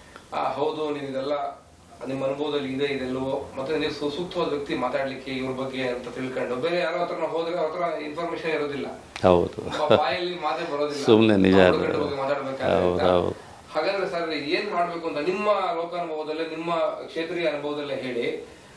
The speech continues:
Speaker 1: ಆ, ಏನ್ ಮಾಡಿದ್ರೆ ಈ ಬುಡಕಟ್ಟುಗಳು ಮತ್ತು ಈ ಅಲೆಮಾರಿಗಳಿಗೆ ಒಂದು ಒಳ್ಳೆ ಜೀವನವನ್ನ ಕಲ್ಪಿಸ್ಕೊಡ್ಲಿಕ್ಕೆ ಸಾಧ್ಯ ಅಂತ ನಿಮ್ಮ ಅನುಭವ?
Speaker 2: ಸರ್, ನನಗೆ ಅನಿಸುವಂಥದ್ದು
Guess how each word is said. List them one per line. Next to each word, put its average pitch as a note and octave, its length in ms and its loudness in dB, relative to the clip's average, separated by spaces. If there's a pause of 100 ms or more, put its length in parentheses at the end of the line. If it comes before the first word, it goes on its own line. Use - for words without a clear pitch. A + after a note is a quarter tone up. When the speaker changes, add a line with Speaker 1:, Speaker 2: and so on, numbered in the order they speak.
Speaker 1:
ಆ, - 120 -2
ಏನ್ A3+ 440 0
ಮಾಡಿದ್ರೆ A3+ 420 -4
ಈ G3 100 -8
ಬುಡಕಟ್ಟುಗಳು F#3+ 680 -6
ಮತ್ತು F3 140 -4
ಈ - 20 0
ಅಲೆಮಾರಿಗಳಿಗೆ D#3+ 680 -2
ಒಂದು D3+ 220 -2
ಒಳ್ಳೆ D#3 380 0
ಜೀವನವನ್ನ D3 400 0
ಕಲ್ಪಿಸ್ಕೊಡ್ಲಿಕ್ಕೆ C3+ 640 -4
ಸಾಧ್ಯ C3 220 2
ಅಂತ C#3 180 2 (140)
ನಿಮ್ಮ C#3+ 180 0
ಅನುಭವ? C3 260 -2 (240)
Speaker 2:
ಸರ್, C#3+ 200 12
ನನಗೆ A#2+ 400 12
ಅನಿಸುವಂಥದ್ದು G2+ 1040 12